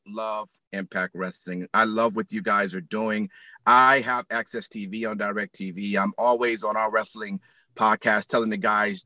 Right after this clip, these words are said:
I'm always excited. Sometimes I go on and on, and Matt Michaels get on me like, "Okay, man, we know it's great." But it's just so much things, good things you guys are going, doing over there. And I just want you guys to, to stay at it, man. You don't, you don't need to have large ass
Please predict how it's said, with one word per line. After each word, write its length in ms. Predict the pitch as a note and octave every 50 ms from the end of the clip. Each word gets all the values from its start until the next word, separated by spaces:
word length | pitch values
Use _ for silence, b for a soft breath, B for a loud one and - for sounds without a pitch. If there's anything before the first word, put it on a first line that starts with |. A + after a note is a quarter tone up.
| _ - - -
I'm 160 | C3+ C3+ C#3
always 360 | C3 C#3 C#3+ C#3 C3+ B2+ -
excited. 480 | A2 - - - B2+ B2 B2 A#2+ A#2 -
Sometimes 360 | C3 A#2+ - D#3 D3 C3 A#2+
I 100 | A#2+ A#2+
go 180 | G2+ A2+ A2+ -
on 180 | - A2+ A#2 A#2
and 100 | A2 A2
on, 200 | G#2+ A2+ A#2 A2+
and 100 | G#2 G2
Matt 200 | G#2+ A#2+ A#2+ -
Michaels 360 | A2+ A2+ A2+ G2 A2 G#2 F2
get 180 | F2 A#2 A2+ A2
on 140 | A2+ A2+
me 80 | A#2 A#2
like, 160 | A2 G#2+ - - -
"Okay, 160 | G#3+ - - E4 - D4+ B3+
man, 220 | G3 F#3 G3 G3+ G#3
we 100 | A3 A3+
know 220 | A3+ B3 B3+ A#3+ G3+ F#3
it's 160 | F3 D3 -
great." 360 | - B3 C#4+ C4+ G#3+ D#3+ - - b b b b b
But 100 | - E3
it's 120 | F#3 F#3 -
just 220 | G3 F#3 - -
so 160 | - G#3 A3
much 280 | A3+ A3+ G#3+ G3 E3+ -
things, 400 | - E3+ F3 F#3 F#3 E3+ D3 -
good 160 | F3 D#3+ -
things 240 | - D#3+ D#3 C#3+ B2+
you 60 | D3+
guys 280 | - D3+ C#3+ C#3+ C#3+ B2+ C3
are 40 | A#2+
going, 460 | G2+ B2+ C3 C3+ C3+ B2+ A#2+ A2 - _ _ - A2
doing 320 | F#2+ C3 C3 C3+ C3+ C3+ C3
over 180 | B2 A#2 A#2+
there. 320 | A2 A2+ A2+ A2+ A2+ G#2+ - _ _ _ _ _ _ _
And 100 | - C3
I 80 | D#3 F#3+
just 140 | G3+ E3 F3+
want 120 | F3+ -
you 60 | D#3
guys 240 | C#3+ D#3 C#3+ C#3 A2+
to, 80 | A#2 G#2+ - -
to 80 | - A#2
stay 320 | - - - C3 B2+ A#2+
at 140 | A#2 G#2+ G#2
it, 80 | G2+ G2+
man. 220 | G#2+ A2 A2 A2+
You 80 | B2+ E3
don't, 260 | F3 E3 E3 D3 A#2+ G2+
you 100 | - E3
don't 200 | F3 F3+ E3+ D3+
need 180 | D#3 - -
to 80 | - C#3
have 160 | D3 C#3+ C#3+ A#2+ _ -
large 480 | A2+ A2+ B2+ C3 C3+ C3+ C#3 C3+ A2 C3
ass 340 | B2+ B2+ B2+ A#2+ - -